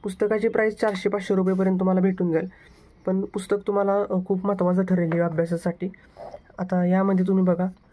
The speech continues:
अ, सविस्तर माहिती त्यांनी दिली आहे, पर्याय का दुसरा आहे ते, सविस्तर explanation मला एकच आवडले की यामध्ये व्यवस्थित explanation दिले आहे, जे की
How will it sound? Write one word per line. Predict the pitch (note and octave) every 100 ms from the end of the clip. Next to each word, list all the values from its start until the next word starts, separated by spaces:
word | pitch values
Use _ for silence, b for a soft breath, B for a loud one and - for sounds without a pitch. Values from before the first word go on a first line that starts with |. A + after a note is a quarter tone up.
| - -
अ, | F3+
सविस्तर | F3+ F#3 F#3+ F#3 G3
माहिती | G3+ F#3 F#3
त्यांनी | F#3 F#3
दिली | F3
आहे, | E3+
पर्याय | E3+ F3 E3 E3
का | E3 E3+ E3+
दुसरा | F3 F3+ E3+
आहे | D#3+ D#3+
ते, | E3 E3+ B B B B _ - -
सविस्तर | G3+ G3 G3+ A3+
explanation | A3+ - G#3 G#3 G3 G3
मला | G3 G3
एकच | G3 G3 G3
आवडले | F3+ E3 E3+
की | F#3
यामध्ये | F#3 F#3 F#3 F#3
व्यवस्थित | F#3 F3+ F3+ F#3+ F#3+
explanation | F#3 - F#3 F#3+ F#3 F#3
दिले | E3+
आहे, | E3+
जे | E3+
की | F3 -